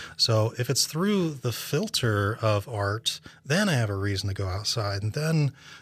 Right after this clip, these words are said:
um, I think when I first started getting outside the, um, <coughs> agoraphobic thing that was so strong, I started to visit local businesses and try and get some paintings in there. And, uh,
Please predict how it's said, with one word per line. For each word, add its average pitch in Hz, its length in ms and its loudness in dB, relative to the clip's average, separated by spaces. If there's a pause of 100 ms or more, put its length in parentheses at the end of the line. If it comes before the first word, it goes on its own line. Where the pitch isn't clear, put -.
(160)
um, 107 540 2 (500)
I 120 60 0
think 170 200 -2
when 135 80 2
I 120 80 4
first 135 420 -2
started 113 420 0
getting 113 260 0
outside 107 560 0
the, 95 380 -2 (760)
um, 117 220 2
<coughs> - 320 0 (120)
agoraphobic 139 640 -2
thing 113 200 0
that 107 100 0
was 104 120 -2
so 120 140 -2
strong, 107 540 0 (460)
I 110 60 2
started 120 260 2
to 110 60 0
visit 113 260 2
local 110 240 -2
businesses 110 640 0
and 107 100 0
try 107 160 -2
and 107 100 -2
get 104 120 -2
some 107 120 -2
paintings 110 460 0
in 98 100 -2
there. 95 320 -2 (500)
And, 101 480 2
uh, 101 280 -2